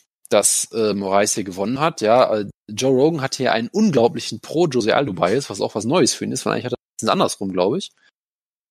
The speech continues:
Ähm, und hat hier das, den ganzen Kampf halt so kommentiert, als hätte Marlon Moraes ihn mitten in, Mitte der zweiten Runde schon verloren. Hat dann in der dritten Runde gesagt, ja, Moraes, er macht einfach zu wenig, so wird das nichts mehr mit dem Kampf und so in der Art. Und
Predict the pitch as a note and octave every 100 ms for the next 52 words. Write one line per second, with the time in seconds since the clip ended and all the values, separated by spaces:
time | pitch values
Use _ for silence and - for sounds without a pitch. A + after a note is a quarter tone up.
0 | _ _ - A#2 A2 A2 - C3 - A#2
1 | - B2+ A2 G2+ A#2 C3+ C3+ A#2+ - A2+
2 | A#2 B2 B2+ A2+ - C#3 - A2 C3+ C3+
3 | A#2+ A#2 C3 A#2 A#2+ C#3 - A2+ C3 C3
4 | - - - _ _ B2 C#3+ C3 G#2+ C3
5 | A#2+ B2+ C3 A#2 A#2 - A2 D#3 A2 F#3
6 | - _ _ _ _ _ - A#2 C3+ A2+
7 | B2 D#3 C3 B2+ - B2 B2+ C3+ E3 A#2+
8 | D#3+ F#3 F3 - - - - C3 C#3+ -
9 | D3+ C#3+ - A2+ D3+ G#3+ A3 - C3 B2+
10 | - G3+ D3+ - B2 A2+ A#2 A2 A2 D3
11 | - A#2 A#2+ B2 A#2 D#3 - C3